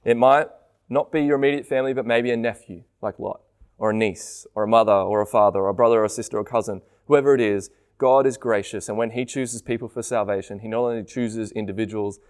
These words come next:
but households. He is working something new, and he's creating a new story. If you were the first in your family to become a Christian,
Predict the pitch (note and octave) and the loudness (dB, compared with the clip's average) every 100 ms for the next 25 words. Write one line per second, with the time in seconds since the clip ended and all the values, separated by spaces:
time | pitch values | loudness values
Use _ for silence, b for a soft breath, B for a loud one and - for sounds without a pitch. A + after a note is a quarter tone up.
0 | _ _ F2+ G#2+ G#2 G2 - F2+ F2 - | _ _ -12 -4 -4 -4 -8 -12 -12 -20
1 | - - _ _ _ _ _ _ _ _ | -20 -20 _ _ _ _ _ _ _ _
2 | _ _ _ - A2 G2+ A2+ A2 A2+ - | _ _ _ -6 -6 4 4 4 -4 -2
3 | - G2+ G2 F#2+ F#2 F#2 G#2+ _ _ _ | -4 -6 -8 -8 -10 -16 -20 _ _ _
4 | _ _ _ _ - G2+ G#2+ - A#2+ G#2+ | _ _ _ _ -14 -8 -8 0 2 2
5 | G#2 G2 F#2 - F#2 F2+ - - _ _ | 0 -4 -6 -6 -6 -6 -12 -20 _ _
6 | _ _ _ _ _ _ _ _ _ _ | _ _ _ _ _ _ _ _ _ _
7 | _ _ - F3 F#3+ F3 F3+ D#3+ F3+ D#3+ | _ _ -4 4 4 6 6 6 4 4
8 | D3+ D3 - C3+ C3+ B2 B2 A#2+ A2 A2 | 4 4 4 4 4 0 -2 -2 -2 -6
9 | - F2+ | -8 -14